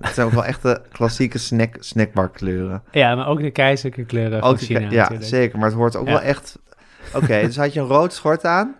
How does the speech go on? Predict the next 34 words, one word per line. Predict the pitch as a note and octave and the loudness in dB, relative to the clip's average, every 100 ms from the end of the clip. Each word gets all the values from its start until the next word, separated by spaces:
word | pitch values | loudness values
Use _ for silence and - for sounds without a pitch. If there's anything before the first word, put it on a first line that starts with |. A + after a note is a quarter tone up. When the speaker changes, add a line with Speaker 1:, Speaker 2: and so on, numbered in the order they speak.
| - | -2
Speaker 2:
Ja. | C3 A#2 - | 0 0 0
Speaker 1:
en | |
dan | C#3 C#3+ | 0 0
een | |
geel | - E3+ F3+ - - | 2 4 4 0 -8
shirt | - F3 G3+ | -4 -2 -2
eronder? | - F#3+ G3 | -6 -8 -4
Speaker 2:
Nee, | C#3+ C3 | 0 2
dat | C3+ | 2
Speaker 1:
Niet? | A#2+ | 0
Speaker 2:
hoefde | - A#2 | -4 -6
wij | A2 | 4
Speaker 1:
Dat | C3+ | 4
Speaker 2:
nooit. | A2 | 4
Speaker 1:
hoefde | F#2 - | 2 -2
niet. | F#2 F#2+ - | -2 -2 -6
Speaker 2:
Gelukkig | - A2+ - | -10 -8 2
Speaker 1:
Je | |
Speaker 2:
niet. | B2 | 4
Speaker 1:
ouders | C3 D3 - | 4 2 0
wel? | F2+ G2 - _ | -2 -4 -10 _
Speaker 2:
Ja, | - C#3 | 2 2
mijn | B2 | 0
ouders | A#2 A#2 - | -2 -4 -6
wel. | A2+ | 0
Speaker 1:
Ja, | B2 | 2
precies. | A#2+ G2 F#2+ | 2 -2 -2
Die | A#2+ | 2
waren | C3+ C#3 | 2 2
echt | B2+ - | -2 -4
in | A#2+ | -2
het | G#2+ | 2
rood-geel. | G#2+ G#2+ G#2+ A#2+ A#2+ F3 - - | 4 4 2 0 0 0 -6 -8
Speaker 2:
Ja. | A#2 - - | -8 -10 -12